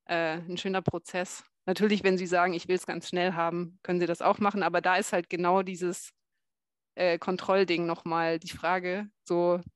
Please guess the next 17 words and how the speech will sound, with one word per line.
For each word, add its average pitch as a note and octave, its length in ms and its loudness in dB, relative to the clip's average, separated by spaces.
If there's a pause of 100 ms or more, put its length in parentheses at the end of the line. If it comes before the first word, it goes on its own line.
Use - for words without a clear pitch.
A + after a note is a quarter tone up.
"Macht G3 300 0
der F3 120 4
das F3+ 220 -2
jetzt F3 220 -4
mit F3+ 140 -4
mir G3+ 380 0
oder F3 160 -2
mach F3+ 160 -2
ich G#3+ 160 -6
das D#3 240 -6
jetzt?" D#3+ 260 -8
Und F3+ 320 -4 (380)
deswegen F3+ 280 2
mache E3+ 180 2
ich's - 160 -8
gerne F3 220 0
langsamer. E3 600 -2